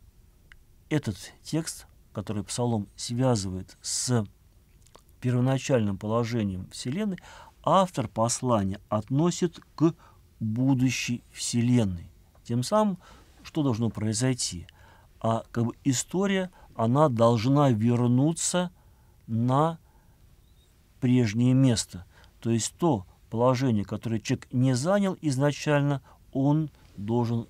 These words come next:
занять впоследствии. Но возможно ли это,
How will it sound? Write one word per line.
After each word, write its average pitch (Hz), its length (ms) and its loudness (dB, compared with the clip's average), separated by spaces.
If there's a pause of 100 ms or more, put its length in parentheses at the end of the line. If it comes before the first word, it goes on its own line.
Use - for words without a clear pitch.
занять 110 600 0 (240)
впоследствии. 113 800 -4 (500)
Но 123 460 4 (920)
возможно 123 640 2
ли 139 140 2
это, 107 360 0